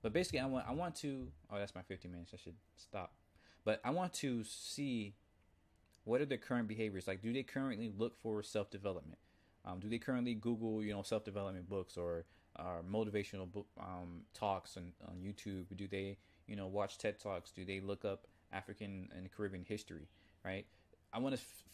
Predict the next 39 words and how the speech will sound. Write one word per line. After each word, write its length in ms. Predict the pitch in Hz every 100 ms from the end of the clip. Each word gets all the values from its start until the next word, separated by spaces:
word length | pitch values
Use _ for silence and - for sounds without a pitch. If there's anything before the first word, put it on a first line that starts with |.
| -
first 380 | 151 156 - - - _ -
find 220 | - 117 120
people 280 | 127 120 113
who 140 | 117
are 220 | 98 92 -
open 320 | 139 143 117
to 100 | 107
these 180 | 95 -
things 440 | 92 92 95 - - _
and 140 | - 101
then 280 | 107 104 98
move 180 | 98 95
to 80 |
people 260 | 95 95 95
who 180 | 95 90
are 120 | 82 85
not, 380 | 82 78 - -
'cause 160 | 95 80
obviously 460 | 98 98 92 92
you 100 | 90
can't 260 | - 107 -
really 140 | 90
help 240 | 90 90 -
people 260 | 98 95 101
who 160 | 95 - - -
aren't 200 | 135 160
even 220 | 147 120
interested 480 | 117 120 110 101 98
in 80 | 90
being 180 | 92 87
helped. 320 | 85 80 - - - -
So 200 | - 98
I 60 |
wanna 160 | 101 117
start 180 | - 117
with 100 | 104
the 60 |
people 240 | 107 107 101
who 180 | 110 98